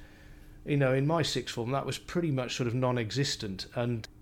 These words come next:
I think the children, you know, they are much luckier today. I sort of left my sixth form having sort of, you know, lost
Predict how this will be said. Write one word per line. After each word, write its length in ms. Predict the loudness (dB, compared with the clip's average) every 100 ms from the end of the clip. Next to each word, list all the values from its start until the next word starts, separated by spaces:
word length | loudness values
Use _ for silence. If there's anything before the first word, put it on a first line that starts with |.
| -16 -16 -12 -6
I 80 |
think 220 | -2 -2 -2
the 60 |
children, 600 | 0 4 4 4 0 -2 -4
you 200 | -2 -2
know, 120 | 0
they 220 | 0 0
are 160 | 0 0
much 380 | 0 0 0
luckier 340 | -2 -2 -2 -4
today. 460 | -4 0 0 0 4
I 120 | 4
sort 180 | 4 0
of 160 | 0
left 480 | 4 2 2 -6 -10 -14 -18 -20 -20 -12 -2
my 240 | 2 4
sixth 360 | 4 2 0 -2
form 280 | -2 0 2
having 440 | 2 4 2 2
sort 240 | 0 0
of, 260 | 0 -2 -6 -16 -20 -20 -20 -18 -2
you 120 | 2
know, 240 | 4 2 0 -4 -2
lost 580 | 4 4 4 0 -2